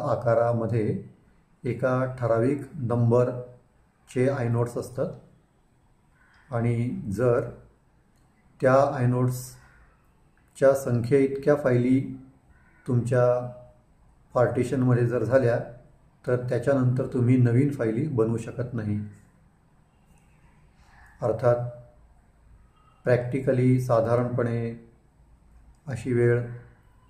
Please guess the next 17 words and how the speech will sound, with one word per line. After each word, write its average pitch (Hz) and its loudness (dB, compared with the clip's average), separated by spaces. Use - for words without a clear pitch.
येत 117 0
नाही, 117 -2
पण 120 0
काही 117 0
वेळेला 117 0
जर 110 2
तुमच्या 120 0
संगणकावर 113 0
जसे 123 -4
एखादा 117 0
सर्व्हर 123 2
असेल, 117 -2
मेल 123 2
सर्व्हर 113 2
असेल, 107 -4
ज्याच्यामध्ये 120 0
अगदी 123 -2